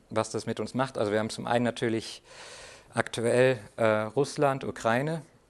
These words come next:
der Spiegel, der gefährliche Nachbar. Was auch natürlich eine,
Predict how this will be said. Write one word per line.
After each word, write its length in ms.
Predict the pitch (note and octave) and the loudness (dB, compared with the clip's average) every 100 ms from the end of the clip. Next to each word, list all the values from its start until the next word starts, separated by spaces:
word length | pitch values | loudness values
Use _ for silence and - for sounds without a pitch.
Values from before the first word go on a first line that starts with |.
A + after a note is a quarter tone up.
| - _ _ - | -20 _ _ -4
der 140 | A2+ | -2
Spiegel, 500 | - C3+ D3 C#3+ D3 A2+ - | -2 -4 4 4 4 -4 -6
der 180 | G#2+ | -2
gefährliche 500 | G2+ - A#2+ B2 A#2+ | 0 2 4 4 2
Nachbar. 520 | A#2+ B2+ - D#3+ E3 - _ _ _ _ _ _ _ _ - - - - - - - - - - _ - - - _ _ _ _ - _ _ - - C#3+ A#2+ E2 | -2 -4 -2 -2 -2 -8 _ _ _ _ _ _ _ _ -20 -20 -20 -20 -20 -6 -6 -6 -20 -20 _ -20 -20 -20 _ _ _ _ -20 _ _ 4 6 6 4 2
Was 160 | - C3 | 6 8
auch 200 | D#3+ E3+ | 8 6
natürlich 300 | D#3 E3 D3 | 4 -2 -2
eine, 120 | C#3+ | -2